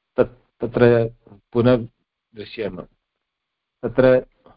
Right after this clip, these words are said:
अत्र परिमाणानां विषयं सम्पूर्णं कृत्वा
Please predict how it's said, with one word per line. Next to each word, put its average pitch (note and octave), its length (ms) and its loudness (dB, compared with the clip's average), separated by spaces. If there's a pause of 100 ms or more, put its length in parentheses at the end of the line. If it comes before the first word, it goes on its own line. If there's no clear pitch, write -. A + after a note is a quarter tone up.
(140)
अत्र B2 220 -2
परिमाणानां C#3 760 0
विषयं B2+ 400 -4
सम्पूर्णं B2 600 -6
कृत्वा C#3+ 420 -6